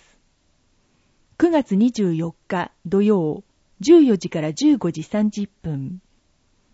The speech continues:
大島高齢者在宅サービスセンター。大島六の十四の四の一零三。電話、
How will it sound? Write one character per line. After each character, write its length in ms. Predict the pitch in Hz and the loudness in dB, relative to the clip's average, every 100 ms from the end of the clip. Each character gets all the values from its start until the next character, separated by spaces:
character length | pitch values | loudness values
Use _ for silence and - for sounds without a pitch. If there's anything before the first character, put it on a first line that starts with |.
| - | 2
大 220 | 320 311 | 4 4
島 260 | 202 180 | 2 -2
高 280 | 165 285 302 | -2 0 2
齢 220 | 294 294 | 2 0
者 180 | 247 180 | -2 -4
在 240 | 165 240 254 | -2 -2 -2
宅 220 | 269 - | -4 -6
サ 260 | - 240 | -2 -2
ー 20 | 233 | 0
ビ 140 | 226 | -4
ス 40 | |
セ 260 | - - 214 | -8 -4 -2
ン 80 | 175 | -2
タ 520 | - 139 143 - - | -6 -10 -10 -12 -16
ー。 60 | _ _ _ _ - | _ _ _ _ 0
大 200 | 311 302 | 4 4
島 360 | - 165 147 - _ _ - | 0 -8 -8 -12 _ _ -2
六 260 | 208 330 | 0 2
の 140 | 294 180 | 0 0
十 260 | 220 247 | 0 0
四 300 | 233 240 190 | 2 0 0
の 100 | 151 | -4
四 380 | 160 180 175 151 | -4 -4 -4 -6
の 240 | 151 - _ | -8 -10 _
一 300 | - 180 - | -14 -10 -4
零 260 | 294 247 151 | 0 0 -2
三。 460 | - 170 165 160 - _ _ _ _ _ - | -8 -10 -8 -8 -14 _ _ _ _ _ -2
電 260 | 233 247 220 | 0 2 0
話、 200 | 190 | -2